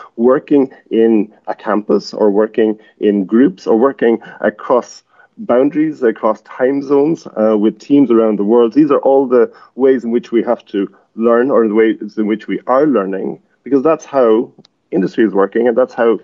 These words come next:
future industry will work, will work as well. But we probably don't know the future. <laughs> I mean, I know the future is now, uh, but we, we don't know what it is. So what we can do is prepare people to be so agile that they can adapt,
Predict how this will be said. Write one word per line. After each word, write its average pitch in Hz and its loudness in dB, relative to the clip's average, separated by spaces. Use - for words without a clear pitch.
future 185 -6
industry 95 -4
will 110 -2
work, 95 -2
will 110 4
work 107 2
as 101 -2
well. 107 -4
But 175 2
we 208 4
probably 185 2
don't 147 0
know 156 2
the 127 -8
future. - -6
<laughs> - -20
I 139 2
mean, 131 0
I 123 2
know 131 2
the 110 -4
future 110 -6
is 104 -10
now, 104 -6
uh, 123 2
but 117 2
we, 139 2
we 135 2
don't 131 0
know 120 2
what 113 2
it 117 -2
is. 123 2
So 123 -4
what 113 2
we 117 -2
can 113 -2
do 139 4
is 110 -4
prepare 117 0
people 110 0
to - -20
be 113 2
so 131 0
agile 107 -6
that 104 -2
they 107 2
can 107 -2
adapt, 98 -4